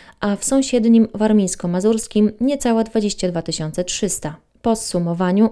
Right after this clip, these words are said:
daje to dużo mniej niż połowa wyniku samego Jacka Protasa. W skali kraju Trzecia Droga uzyskała poniżej siedmiu procent głosów. Ostatnim komitetem, który chciał dobrać się do europejskiego tortu, ale liczyć może tylko na jego okruszki,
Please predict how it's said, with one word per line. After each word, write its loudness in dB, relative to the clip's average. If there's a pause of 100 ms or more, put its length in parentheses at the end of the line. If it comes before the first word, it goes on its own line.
(120)
daje 4
to 2
dużo 4
mniej 4
niż 2
połowa 2
wyniku -2
samego 2
Jacka -4
Protasa. -4 (520)
W -6
skali 2
kraju 6
Trzecia 2
Droga 4
uzyskała 0
poniżej 6
siedmiu 0
procent -2
głosów. -4 (800)
Ostatnim 0
komitetem, 2
który 2
chciał 0
dobrać 2
się 0
do 0
europejskiego 0
tortu, 2
ale 2
liczyć 0
może 0
tylko 2
na 2
jego 0
okruszki, 2